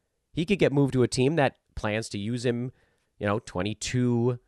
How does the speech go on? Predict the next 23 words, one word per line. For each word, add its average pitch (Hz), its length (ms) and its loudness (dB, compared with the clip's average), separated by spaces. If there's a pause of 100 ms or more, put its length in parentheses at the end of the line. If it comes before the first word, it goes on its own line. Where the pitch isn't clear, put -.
(380)
very 131 500 4
robust 113 680 2
bench 135 300 2
minutes, 90 320 -2
but 143 160 -2
that's - 220 0
not 160 160 2
enough. 202 460 -2 (2500)
We 127 120 0
have 139 120 -2
to 139 60 -4
be 120 100 -4
so 185 680 6
judicious 143 800 -2 (480)
this 113 280 0
week. 92 400 -6 (1000)
One 196 200 2
thing 277 140 2
I 220 100 6
will 240 180 6
say, 131 220 2
though, 92 280 0
is 78 420 -6